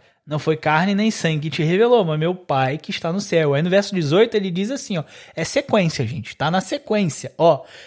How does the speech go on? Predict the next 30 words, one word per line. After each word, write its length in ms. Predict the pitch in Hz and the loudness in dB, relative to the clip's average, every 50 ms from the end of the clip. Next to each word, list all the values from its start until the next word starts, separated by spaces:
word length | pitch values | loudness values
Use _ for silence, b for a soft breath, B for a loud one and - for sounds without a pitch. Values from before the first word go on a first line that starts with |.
| B B | B B
"Da 160 | 151 156 156 156 | -2 -2 0 2
mesma 400 | 156 185 247 277 269 285 285 277 | 2 2 2 2 2 2 2 2
maneira 460 | 277 277 262 220 190 175 165 170 175 | 2 2 2 2 2 2 2 4 4
eu 80 | 190 | 4
te 180 | 190 - 233 226 | 2 2 -2 -2
digo 300 | 170 151 175 175 196 202 | -2 -2 -2 -2 -2 -4
que 160 | - - 214 | -4 -6 -8
tu 220 | - - 180 170 170 | -6 -2 2 4 4
és 220 | 170 170 - - | 4 2 0 -4
Pedro, 600 | - - _ _ 214 226 226 175 143 123 120 - b b b b b b - | -6 -12 _ _ 6 6 6 6 2 -4 -6 -6 b b b b b b -8
e 60 | 139 | -6
sobre 440 | - - 180 175 156 151 147 147 170 | -4 -2 0 0 0 2 2 4 4
esta 380 | 220 302 - - - 277 226 | 4 2 2 0 0 0 -2
pedra 420 | - - - 185 233 262 254 240 240 | -2 0 2 4 4 4 4 2 0
edificarei 580 | 226 220 - - - - 226 214 190 180 185 | -2 -4 -6 -8 -4 0 2 2 2 2 2
a 60 | 190 185 | 0 0
minha 120 | 214 226 | -2 -2
igreja." 380 | 202 185 165 151 135 120 110 113 | -2 -2 -2 0 -2 -2 -4 -6
Que 160 | - - 208 | -6 -8 -6
pedra? 480 | 208 - 196 180 147 127 120 113 127 - | -2 2 2 4 4 2 0 -4 -6 -4
A 60 | 123 | -4
revelação 720 | 113 135 156 151 139 151 151 156 156 - - 151 139 139 | -2 -2 -2 0 0 0 0 0 0 -2 -6 -8 -8 -8
de 80 | 147 147 | -8 -10
que 160 | - - 156 | -10 -8 -4
Jesus 640 | 147 180 180 151 127 123 131 151 208 226 - - - _ _ _ _ _ _ _ _ _ _ _ _ | -2 0 0 0 -2 -4 -4 -4 -6 -6 -8 -12 -14 _ _ _ _ _ _ _ _ _ _ _ _
é 80 | 156 165 | -4 -4
o 40 | |
Filho 240 | - - 151 147 151 | -4 -2 -2 -2 -2
de 80 | 170 202 | -2 2
Deus 380 | 269 247 185 135 107 - - | 2 2 2 2 -2 -6 -12